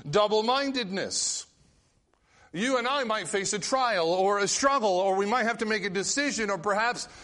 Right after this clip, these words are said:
a great big task like the expo and wild game feed is in front of you.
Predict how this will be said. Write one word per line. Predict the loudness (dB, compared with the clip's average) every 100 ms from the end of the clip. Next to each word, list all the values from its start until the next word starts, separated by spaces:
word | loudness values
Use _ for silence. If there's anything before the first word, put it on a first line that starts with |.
| -2
a |
great | 2 2 2 0
big | -2 -2 -2
task | -2 0 0 0 -4 -10 -20 -2
like | 0 0
the | 0 0
expo | 0 0 2 4 4
and | 4
wild | 4 4 4 2
game | 0 0 -2
feed | -2 -2 -2
is | -4
in | -4
front | -2 -2
of | -2
you. | -4 -6